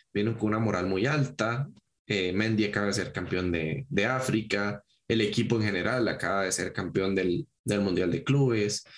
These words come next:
subidón de moral para Havertz, de nuevo, que termina resolviéndole un partido. Y creo que en general, en términos generales, bueno, Lukaku también, que anota la final del Muca-, del Mundial de Clubes, que eso le da mucha confianza.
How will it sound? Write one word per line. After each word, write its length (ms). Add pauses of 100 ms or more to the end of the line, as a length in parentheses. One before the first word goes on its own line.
(140)
subidón 500
de 80
moral 320
para 180
Havertz, 580
de 120
nuevo, 260
que 100
termina 400
resolviéndole 720
un 140
partido. 720
Y 100
creo 180
que 100
en 80
general, 440
en 100
términos 320
generales, 800
bueno, 180
Lukaku 520
también, 320
que 80
anota 240
la 80
final 220
del 80
Muca-, 260
del 220
Mundial 240
de 120
Clubes, 400
que 200
eso 140
le 120
da 100
mucha 260
confianza. 540